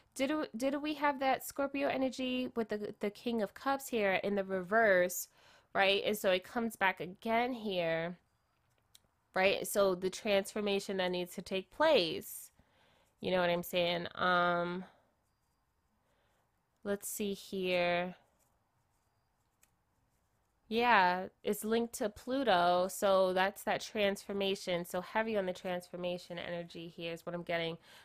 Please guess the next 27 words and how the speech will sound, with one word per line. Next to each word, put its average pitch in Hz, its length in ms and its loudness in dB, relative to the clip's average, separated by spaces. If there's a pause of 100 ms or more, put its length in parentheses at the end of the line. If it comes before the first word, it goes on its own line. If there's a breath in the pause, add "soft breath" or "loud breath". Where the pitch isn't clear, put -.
(100)
right? 185 100 -2
Especially 190 460 -4
with 185 240 -8
that, 175 340 0
um, 160 580 -8 (240)
that 175 140 -4
Six - 300 -14
of 175 80 -12
Swords, 170 680 -4 (380 soft breath)
right? 170 320 0 (100)
Um, 160 600 -4
let's 180 240 -8
see 180 260 -8
here. 165 560 -4 (500)
Is 214 100 -10
there 247 100 -2
anything 254 400 -2
else? 233 440 -4
Is 233 160 -10
there 262 100 0
anything 233 400 -2
else 180 200 -4
that 185 140 -8
needs 180 240 -4
to 190 60 -10
be 185 100 0 (200)
said 180 340 -4